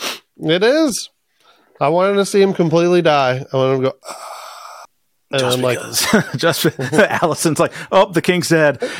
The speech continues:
Speaker 2: "Just because I said, 'ah,' doesn't mean I'm dead." <laughs>
Speaker 1: Yep. Mm-hmm.
Speaker 2: Um,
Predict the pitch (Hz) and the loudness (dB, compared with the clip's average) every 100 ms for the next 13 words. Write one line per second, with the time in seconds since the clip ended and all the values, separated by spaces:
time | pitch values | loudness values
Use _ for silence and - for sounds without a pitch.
0 | - - 160 143 196 - 180 175 165 - | -8 -6 -6 -4 -4 -2 -2 0 -2 0
1 | 175 - 165 160 170 165 160 151 147 151 | -2 -2 0 2 2 2 2 0 0 2
2 | 151 165 147 160 - 160 160 - - - | 0 0 0 0 -2 -4 -6 -6 -8 -10
3 | 196 - - - - 170 165 196 180 277 | -12 -12 -14 -12 -6 -2 0 2 2 0
4 | - _ _ _ _ _ _ - - - | -6 _ _ _ _ _ _ -20 -20 -18
5 | - - - - - _ _ _ 165 131 | -18 -20 -20 -20 -20 _ _ _ -4 0
6 | 135 127 110 170 208 | 2 2 2 4 2